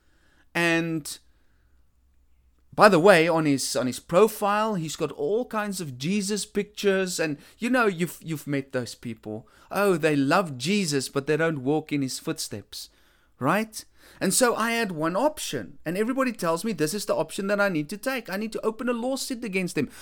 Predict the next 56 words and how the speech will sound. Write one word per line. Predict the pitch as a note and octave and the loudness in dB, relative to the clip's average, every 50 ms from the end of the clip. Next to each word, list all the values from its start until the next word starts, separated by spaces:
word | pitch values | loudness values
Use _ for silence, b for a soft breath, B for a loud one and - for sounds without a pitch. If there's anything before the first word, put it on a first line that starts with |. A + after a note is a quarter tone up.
| B B | B B
I | B B3 C4 | B -2 0
must | B3 A#3 - - - | 0 0 -2 -2 -2
sue | - - - - - - D#4 D#4 C#4 A3+ | 0 2 2 2 2 2 4 4 4 4
him | F3 G3 F#3+ G3 F#3 | 4 2 0 0 0
for | - - A3+ A3+ | 2 2 2 2
the | A#3 | 2
damages. | G#3 A3 A#3+ C4 D4 D#4 C4+ - D3+ C#3 B2 - - - - - - _ _ _ _ _ _ _ _ _ _ - | 2 0 0 2 2 0 0 0 0 -2 0 -2 -4 -6 -8 -10 -18 _ _ _ _ _ _ _ _ _ _ -4
Now, | G#3 A3 A3 - - | -4 -4 -4 -4 -6
I'll | - C4 D4 | -6 -6 -6
be | - - | -4 -4
honest | B3 B3+ B3+ - | -2 -2 -2 -2
with | A3 A3+ | -4 -4
you, | - - | -2 0
I've | C4 C#4+ - | 0 0 0
never | F#3 G3+ C4 D#4 B3+ | 0 0 0 0 0
done | E3+ E3 D3+ D3+ | 2 2 2 2
something | - - D3 C#3+ C#3 D3+ C#3 C3+ | 2 0 0 0 2 2 2 2
like | B2+ A#2+ - - | 0 -2 -4 -6
that. | A#2 A2 - - | -8 -8 -8 -8
I | D4 F4 | -10 -6
don't | E4+ D#4+ C#4+ C#4 | -2 0 2 2
like | C#4 C#4 D#4 E4+ E4 C#4+ | 2 2 0 -2 -4 -4
doing | G3+ F#3+ F#3+ E3+ | -2 -2 -2 -2
stuff | D#3+ - - D3+ C#3+ - | -2 -2 -2 -4 -2 -2
like | C3 B2 A2 - | -6 -6 -6 -6
that. | F2+ F#2+ F#2 - - B B B B B | -8 -8 -8 -10 -14 B B B B B
That's | A3+ A#3 - - | -4 -4 -2 -2
like, | A#3+ B3 A3+ A3+ - B B B | -2 -2 -4 -6 -8 B B B
you | B G#3+ | B -2
know, | A3+ A3+ | -2 -2
Paul | - - A#3 A#3 A3+ G#3+ | -2 -2 -2 -2 0 0
says, | - - A#3 A3 G#3 F#3+ | -2 0 0 -2 -2 -2
you | F#3+ F#3+ | -2 0
know, | F#3+ F#3 F3 | 2 0 0
we, | E3+ D#3+ E3 G3+ A3 | 0 -2 -2 -2 -2
we | G#3 G3 A#3 | -2 -2 0
don't | A#3+ A3+ F#3 | 0 0 2
wage | E3 F#3+ F3 D3 - | 4 2 2 2 0
war | B2+ B2+ B2+ C3+ D3+ E3+ F3 E3+ | -6 -6 -2 2 4 4 4 4
as | D3+ C#3 | 2 2
the | - C3 | 0 -2
world | B2+ B2 B2 C3 D#3+ F3 E3+ C3+ | -2 0 2 2 4 4 2 2
wages | A#2+ A#2 A2+ A2 - A#2 - | 0 -2 -2 -2 -4 -8 -6
war. | D3 F3+ F#3 | -4 -4 -4
That's | G3+ A3+ A3 - | -4 -6 -6 -6
how | A#3 A#3 | -4 -2
the | A3+ | -2
world | G#3+ F#3+ F3+ A3+ B3 C4 A3 G3+ | -2 -2 -2 -2 -2 0 2 2
wages | G3 F#3 F3+ E3 D#3+ D3 - | 2 2 2 0 -6 -6 -2
war. | D3 C3+ F2+ - | 0 2 2 2
I | G#2+ | 0
said, | G#2 G#2+ | -4 -6
"No, | G#2+ G2+ | -6 -4
I'm, | G2 G3+ | -4 -6
I'm | G#3 - - - E3+ | -8 -10 -10 -10 -8
gonna, | F3 E3+ D#3+ D3 | -6 -4 -6 -6